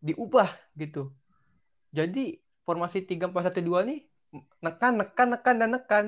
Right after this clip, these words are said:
nyerang. Jarang sekali Atla-, Atalanta ini kalau main, bermain di pertahanan sendiri. Neken terus. Apalagi pas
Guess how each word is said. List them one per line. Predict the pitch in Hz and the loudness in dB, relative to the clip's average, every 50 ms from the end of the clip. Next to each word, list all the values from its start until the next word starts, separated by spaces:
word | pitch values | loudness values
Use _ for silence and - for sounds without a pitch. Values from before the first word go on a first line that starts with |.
| 214 - | -2 -2
nyerang. | 196 220 226 220 185 180 190 190 190 _ _ _ _ _ _ _ _ - | -2 0 2 2 0 0 -4 -8 -10 _ _ _ _ _ _ _ _ 0
Jarang | 180 202 208 202 | 2 4 4 2
sekali | 202 202 - 214 208 226 254 277 247 - - _ _ _ _ _ _ _ _ _ _ _ _ _ | 0 0 2 4 4 4 4 2 -2 -6 -8 _ _ _ _ _ _ _ _ _ _ _ _ _
Atla-, | 156 151 - 170 165 - - | -2 -2 0 -2 -2 -2 -2
Atalanta | 165 170 170 165 170 170 175 175 185 | 0 2 4 4 4 4 2 2 0
ini | 190 220 240 - | 0 -2 -2 0
kalau | - 190 185 185 | 2 4 4 4
main, | 175 175 185 220 247 240 220 - - _ _ _ _ _ 160 | 4 2 0 0 -2 -4 -8 -12 -16 _ _ _ _ _ -4
bermain | 151 156 160 165 170 | -2 -2 0 -2 -2
di | 175 | -2
pertahanan | 170 175 170 175 - 160 160 165 165 165 | -4 -4 -6 -6 -4 -4 -4 -2 -4 -6
sendiri. | 165 - 175 185 185 170 175 170 - - _ _ _ _ _ _ _ _ | -6 -4 -2 0 0 0 -2 -6 -12 -16 _ _ _ _ _ _ _ _
Neken | 185 220 226 - 277 254 | -6 -6 -2 0 0 0
terus. | 247 277 269 254 196 - - - - _ _ _ _ _ _ _ _ _ _ _ _ _ _ _ _ _ _ _ _ _ _ _ _ _ _ _ _ | 2 2 0 0 0 -2 -6 -14 -20 _ _ _ _ _ _ _ _ _ _ _ _ _ _ _ _ _ _ _ _ _ _ _ _ _ _ _ _
Apalagi | 131 - 160 165 196 202 220 | -4 2 2 2 2 2 2
pas | 202 214 208 | 2 0 2